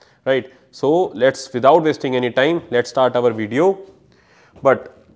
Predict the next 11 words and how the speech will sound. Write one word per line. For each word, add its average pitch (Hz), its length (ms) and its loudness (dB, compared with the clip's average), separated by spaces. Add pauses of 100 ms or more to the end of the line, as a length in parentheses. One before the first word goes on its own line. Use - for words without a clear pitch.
(140)
<clears throat> 123 320 -6
just 165 200 2
before 175 240 0
starting 147 360 2
our 147 160 0
video, 104 240 -4 (1080)
पहले 156 200 4
हमें 180 160 4
ये 175 180 4
देखना 151 300 0
होगा 120 300 0